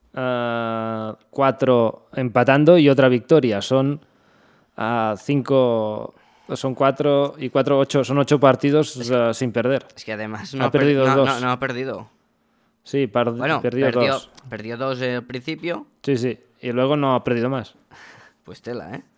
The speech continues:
Speaker 1: Ah, se está metiendo arriba,
Speaker 2: Sí.
Speaker 1: ah, en la clasificación. Está sexto ya, a dos puntos de Dinamo de Minsk y a tres de, de puestos europeos.
Speaker 2: Bueno, a ver qué pasa el doce. Bueno,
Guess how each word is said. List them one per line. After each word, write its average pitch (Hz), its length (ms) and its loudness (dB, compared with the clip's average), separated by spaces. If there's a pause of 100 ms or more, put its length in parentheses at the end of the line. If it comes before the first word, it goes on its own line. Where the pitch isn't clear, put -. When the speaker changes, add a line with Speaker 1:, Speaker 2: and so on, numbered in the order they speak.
(420)
Speaker 1:
Ah, 107 500 -2
se 123 120 -6
está 147 220 0
metiendo 160 340 2
arriba, 123 400 0 (460)
Speaker 2:
Sí. 139 100 -8
Speaker 1:
ah, 120 320 0
en 127 80 -4
la 123 140 2
clasificación. 123 640 -2
Está - 180 2
sexto 143 320 -2
ya, 143 160 4
a 139 60 4
dos 131 120 0
puntos 147 300 0
de 127 140 2
Dinamo 131 320 0
de 127 100 0
Minsk 180 440 -6 (880)
y 131 140 4
a 123 120 4
tres 147 300 4
de, 120 640 0
de 117 160 -2
puestos 135 340 -2
europeos. 110 600 0 (200)
Speaker 2:
Bueno, 123 260 -8 (160)
a 107 100 -8
ver 107 160 -6
qué 117 120 -10
pasa 117 380 -4
el 110 360 -6
doce. 113 400 -8 (180)
Bueno, 90 440 -12